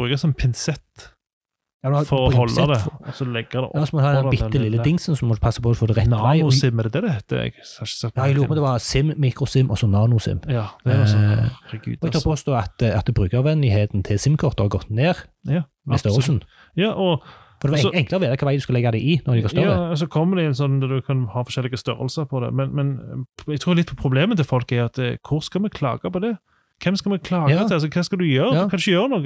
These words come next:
Speaker 1: Det er sånn, det blir påtvunget deg. Du må bare følge den standarden. Det er helt dust,
Speaker 2: Ja,
Speaker 1: altså.
Speaker 2: det, det, det, <laughs> av en eller annen grunn så minner det meg, meg om, eh, om, eh, sikkerhetskontrollen på flyplassen,
Speaker 1: Ja.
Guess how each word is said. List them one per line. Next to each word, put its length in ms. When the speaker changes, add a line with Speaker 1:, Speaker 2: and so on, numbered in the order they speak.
Speaker 1:
Det 80
er 80
sånn, 160
det 240
blir 160
påtvunget 560
deg. 240
Du 140
må 140
bare 140
følge 460
den 140
standarden. 400
Det 20
er 120
helt 120
dust, 260
Speaker 2:
Ja, 100
Speaker 1:
altså. 120
Speaker 2:
det, 140
det, 180
det, 640
<laughs> 240
av 80
en 60
eller 100
annen 80
grunn 80
så 160
minner 160
det 80
meg, 140
meg 320
om, 240
eh, 480
om, 140
eh, 100
sikkerhetskontrollen 640
på 80
flyplassen, 480
Speaker 1:
Ja. 200